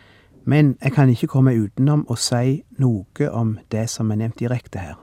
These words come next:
nemlig den lovløse som skal komme og herske over jorda, og i den forbindelse den store trengsel som skal komme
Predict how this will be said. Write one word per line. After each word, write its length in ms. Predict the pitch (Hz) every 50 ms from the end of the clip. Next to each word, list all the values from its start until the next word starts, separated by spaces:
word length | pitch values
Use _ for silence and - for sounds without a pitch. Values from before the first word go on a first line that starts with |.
| - -
nemlig 440 | 113 104 101 98 95 107 110 107 - _ _ _ _ _ _ _ _ _ _ _ _ _ _ _
den 160 | - 104 104 107
lovløse 760 | 117 117 110 101 95 98 101 120 131 - - - - - -
som 240 | - - - 104 101
skal 180 | - - 104 -
komme 380 | - 120 110 98 92 101 110
og 100 | 110 104
herske 400 | 98 98 - - - - - 104
over 120 | 101 98 98
jorda, 420 | 90 85 85 85 - - - - - _ _ _ _ _ _ _ _
og 80 | - 127
i 60 | 127
den 120 | 131 143
forbindelse 580 | 135 - 120 110 113 120 120 120 - - - 110
den 140 | 110 113 110
store 340 | - - 113 107 107 120
trengsel 420 | 117 - 117 117 110 - - - 87
som 180 | - - 95
skal 160 | - - 104 -
komme 380 | - 101 92 90 92 95 95